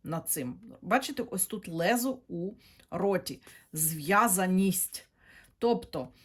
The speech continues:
вас пов'язали або якоюсь мовчанкою, так, а, якимсь, ем, м,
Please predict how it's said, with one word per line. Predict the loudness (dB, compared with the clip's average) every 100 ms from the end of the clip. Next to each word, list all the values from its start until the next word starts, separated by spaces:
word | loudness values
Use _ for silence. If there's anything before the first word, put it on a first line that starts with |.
| -20 -4
вас | 4 6 6 4
пов'язали | 2 2 6 6 6 4 0 -2 -8
або | 2 4 4 0
якоюсь | -4 -4 0 0 0 -4 -6
мовчанкою, | -4 -4 -2 -2 -2 -4 -10 -10 -8 -10 -8
так, | -4 -4 -6 -14 -12
а, | -10 -8 -10 -8
якимсь, | -8 -6 0 2 2 0
ем, | -4 -4 -4 -6 -10 -20 -20 _ _
м, | -12 -10 -8 -10